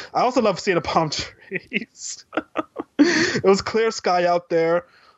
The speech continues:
I went to a few of the red carpet events along with the press,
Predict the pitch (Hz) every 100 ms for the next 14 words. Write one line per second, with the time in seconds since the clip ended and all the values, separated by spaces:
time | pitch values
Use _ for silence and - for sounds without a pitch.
0 | _ 156 156 139 214 - 226 202 147 160
1 | - 196 185 156 165 160 147 127 127 151
2 | 165 139 185 170 165 147 170 175 139 151
3 | 165 160 156 147 - 160 143 135 131 -
4 | 180